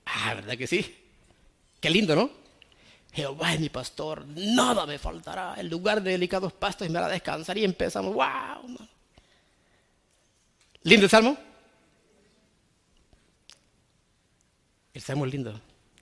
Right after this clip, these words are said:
Pero ¿ya se fijó usted en la primera fra-, las primeras dos letras, dos palabras del Salmo?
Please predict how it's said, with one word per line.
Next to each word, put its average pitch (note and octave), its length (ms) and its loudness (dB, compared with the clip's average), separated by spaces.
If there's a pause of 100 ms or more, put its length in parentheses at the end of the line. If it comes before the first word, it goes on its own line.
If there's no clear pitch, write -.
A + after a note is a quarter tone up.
(2000)
Pero C#3 240 0 (140)
¿ya F#3 180 0
se - 220 -2
fijó F3+ 320 -4
usted D#3+ 440 -4
en C#3+ 180 0
la C#3 100 -2
primera B3 640 -2
fra-, - 280 -10
las F3 140 -8
primeras G#3 320 2
dos G3+ 120 0
letras, G3+ 540 -4 (140)
dos G3+ 300 0
palabras D#3 880 2
del D#3 120 -6
Salmo? B2 300 -2